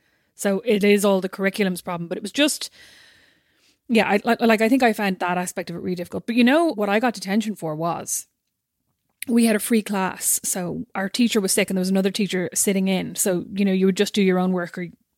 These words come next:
you would do whatever. Like, we didn't have an actual lesson. And I went to the bathroom and on,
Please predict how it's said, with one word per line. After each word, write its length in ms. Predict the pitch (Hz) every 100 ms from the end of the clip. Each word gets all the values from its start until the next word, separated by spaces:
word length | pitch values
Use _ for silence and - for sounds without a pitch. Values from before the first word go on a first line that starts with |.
| _
you 100 | 208
would 80 | 190
do 100 | 190
whatever. 360 | 185 185 160 151
Like, 160 | 175
we 60 | 208
didn't 160 | 180 185
have 120 | 180
an 80 | 185
actual 240 | 175 196
lesson. 300 | 185 185 - -
And 100 | 208
I 80 | 214
went 120 | 214
to 40 |
the 80 | -
bathroom 380 | 202 202 208 185 - - - - _
and 140 | 208 - _ _ _ -
on, 260 | 226 226